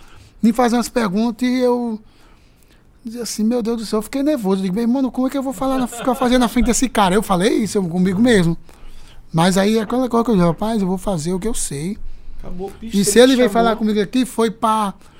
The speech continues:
Speaker 1: falar sobre isso aqui que eu faço aqui. Então
Speaker 2: É porque ele admira. Então, assim,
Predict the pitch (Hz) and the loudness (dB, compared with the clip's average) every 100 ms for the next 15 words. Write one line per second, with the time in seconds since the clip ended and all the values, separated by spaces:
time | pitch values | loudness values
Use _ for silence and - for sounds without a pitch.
0 | - - - - - 240 214 233 - 269 | -20 -20 -20 -10 -4 -2 0 -2 -2 -4
1 | 226 240 - 226 247 254 269 254 277 214 | -2 -2 -2 -6 -4 -2 -2 -4 -2 -2
2 | 190 214 240 262 - - - - 180 - | -2 -2 -2 -4 -8 -20 -20 -16 -16 -12
3 | 175 - 165 185 233 254 208 214 214 185 | -12 -6 0 0 0 -4 -6 -8 -6 -2
4 | 180 131 135 180 - - 131 | -2 -4 -8 -10 -10 -12 -12